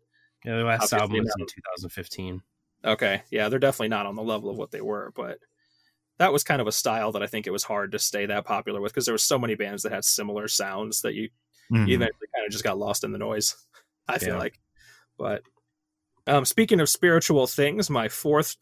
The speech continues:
Speaker 2: selection here is Our Lady Peace with Spiritual Machines, which was based on a novel about, um, I don't know entirely what it was about, but it was sort of this relationship between, like,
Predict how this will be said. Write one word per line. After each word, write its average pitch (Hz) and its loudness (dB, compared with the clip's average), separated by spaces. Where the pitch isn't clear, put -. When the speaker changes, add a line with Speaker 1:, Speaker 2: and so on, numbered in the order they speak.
Speaker 2:
selection 131 2
here 135 -2
is 123 6
Our 143 4
Lady 123 2
Peace - -2
with 110 -4
Spiritual 120 0
Machines, 120 2
which 139 4
was 135 4
based 165 4
on 185 4
a 170 4
novel 170 4
about, 143 2
um, 131 0
I - -4
don't 180 0
know 143 2
entirely 127 2
what 123 0
it 113 0
was 120 -2
about, 123 2
but 127 -2
it 113 -2
was 120 -2
sort 170 4
of 139 2
this 131 2
relationship 127 -2
between, 123 -6
like, 117 -6